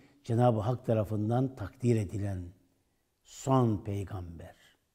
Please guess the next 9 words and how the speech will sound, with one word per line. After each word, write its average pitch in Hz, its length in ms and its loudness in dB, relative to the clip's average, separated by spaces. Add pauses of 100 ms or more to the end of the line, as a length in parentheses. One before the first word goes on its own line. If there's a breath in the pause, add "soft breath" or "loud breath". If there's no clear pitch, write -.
(720 soft breath)
İşte 113 460 2
bunun 147 260 8
üzerine 110 760 4 (540 loud breath)
"Kal 120 640 6 (500)
hasbukel 127 1200 0
an." 98 540 -6 (720)
"Şimdi 113 960 -4
yeter." 101 840 -4
buyurdu. 80 460 -20